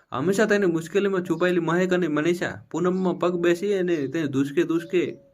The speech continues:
ધ્રુસકે ધ્રુસકે ધધ ધધ રડવા લાગી. પછી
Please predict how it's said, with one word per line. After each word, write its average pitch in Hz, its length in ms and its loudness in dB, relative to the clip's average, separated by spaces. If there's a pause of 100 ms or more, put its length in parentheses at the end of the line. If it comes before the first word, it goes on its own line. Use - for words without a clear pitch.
(640)
ધ્રુસકે 160 320 -2
ધ્રુસકે 165 540 2
ધધ 147 220 0
ધધ 170 280 0
રડવા 156 380 2
લાગી. 113 540 -6 (280)
પછી 127 680 -2